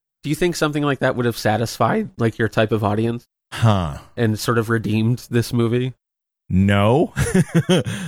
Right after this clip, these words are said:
Speaker 2: But it would have, it would have let us know that at least the movie was not necessarily okay with what they were doing. It would have been a little nod to, "Oh, you pissed Batman off."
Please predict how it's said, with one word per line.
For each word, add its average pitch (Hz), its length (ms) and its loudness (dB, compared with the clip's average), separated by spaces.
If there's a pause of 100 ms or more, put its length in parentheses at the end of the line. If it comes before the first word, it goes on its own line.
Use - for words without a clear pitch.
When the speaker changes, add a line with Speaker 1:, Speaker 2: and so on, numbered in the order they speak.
(540)
Speaker 2:
But 117 440 4 (640)
it 113 160 2
would 110 240 2
have, 104 540 2 (360)
it 120 140 2
would 120 260 2
have 110 220 2 (120)
let 104 200 2
us 101 240 0
know 92 320 4
that 82 300 2
at 85 180 -2
least 95 380 0
the 90 60 2
movie 87 300 4
was 80 180 0
not 80 180 0
necessarily 80 460 2
okay 78 380 0
with 73 200 -2
what 76 180 -2
they 76 100 -2
were 71 100 0
doing. 69 500 -4 (720)
It 104 80 2
would 101 100 4
have 95 60 -2
been 104 100 0
a 98 80 0
little 98 340 2
nod 87 380 2
to, 87 280 0
"Oh, 85 160 2
you 82 140 2
pissed 80 240 -4
Batman 69 400 -4
off." 65 340 -12